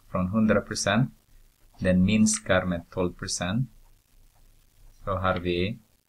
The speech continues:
åttioåtta procent eller noll komma åttioåtta. Det får ni. Svarande på åttioåtta procent,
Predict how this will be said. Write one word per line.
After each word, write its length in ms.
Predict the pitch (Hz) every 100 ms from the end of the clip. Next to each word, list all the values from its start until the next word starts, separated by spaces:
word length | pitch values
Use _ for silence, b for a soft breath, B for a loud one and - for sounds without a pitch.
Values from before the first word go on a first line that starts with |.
| _ - - -
åttioåtta 880 | 98 98 - 104 92 - _ - 87 - _ _ _ - - _
procent 560 | 95 90 - 92 131 - _ _ _
eller 460 | - 82 80 78 -
noll 340 | - 92 85 85
komma 500 | - 85 85 98 117 _
åttioåtta. 640 | - 92 - - - _ - - _ _ _
Det 280 | 92 92 -
får 300 | 92 87 85
ni. 280 | 90 87 82 _ _ _ _ _ _ _ _ _ _ _ _ _ _ _ _ - _ _ _ _ _
Svarande 580 | - - 110 113 117 123
på 120 | -
åttioåtta 420 | 95 - - -
procent, 540 | 107 107 - 101 120